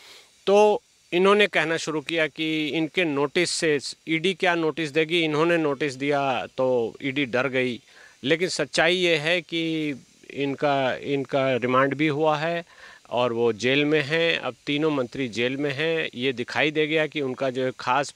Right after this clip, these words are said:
पीएस था, जिसको वो अपना पीएस कहते थे, वो पीएस एक शराब की कंपनी में जाकर पार्टनर बन गया और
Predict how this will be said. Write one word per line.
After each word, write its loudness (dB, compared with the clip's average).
पीएस -2
था, -2
जिसको -10
वो -2
अपना -4
पीएस -4
कहते -6
थे, -4
वो 4
पीएस 0
एक 0
शराब 4
की -4
कंपनी -4
में 0
जाकर -2
पार्टनर 0
बन -4
गया 0
और -2